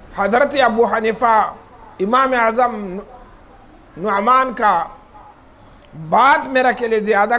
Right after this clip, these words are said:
کرو، اس کا مثال مشک ہے، مشک اتنا اس طرح، اس طرح کرو، خوشبو زیادہ ہو جائے گا۔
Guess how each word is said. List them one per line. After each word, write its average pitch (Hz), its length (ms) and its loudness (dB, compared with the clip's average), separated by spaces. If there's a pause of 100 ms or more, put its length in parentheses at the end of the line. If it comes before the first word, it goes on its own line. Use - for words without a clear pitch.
کرو، 208 220 0
اس 208 200 -4
کا 226 120 -2
مثال 214 420 0
مشک 226 440 -4
ہے، 202 80 0
مشک 240 300 -4
اتنا 233 280 -4
اس 233 180 -6
طرح، 226 180 -4
اس 233 160 0
طرح 226 220 -2
کرو، 247 240 -2
خوشبو 208 400 -4
زیادہ 180 320 2
ہو 170 120 0
جائے 131 260 -4
گا۔ 120 60 -10